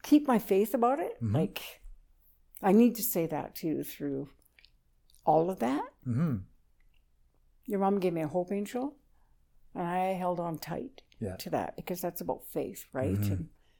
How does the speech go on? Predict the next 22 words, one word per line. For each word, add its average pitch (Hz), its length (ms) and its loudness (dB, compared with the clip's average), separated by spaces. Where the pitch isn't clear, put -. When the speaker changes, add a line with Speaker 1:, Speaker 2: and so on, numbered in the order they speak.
Speaker 1:
I 185 60 -4
remember 175 440 0
being 170 380 -2
in 170 140 -4
there 160 360 -4
after 165 300 -6
they 139 180 -2
did 143 260 -4
the, 110 220 -4
the 127 240 -4
C - 220 -4
P 165 180 -6
R, - 260 -8
Speaker 2:
Mm-hmm. 87 180 -6
Speaker 1:
and 156 280 -2
I 151 340 -6
came 147 220 2
out 147 160 -2
of 143 100 -6
everything, 151 560 -6
and 160 200 -8
I 165 380 0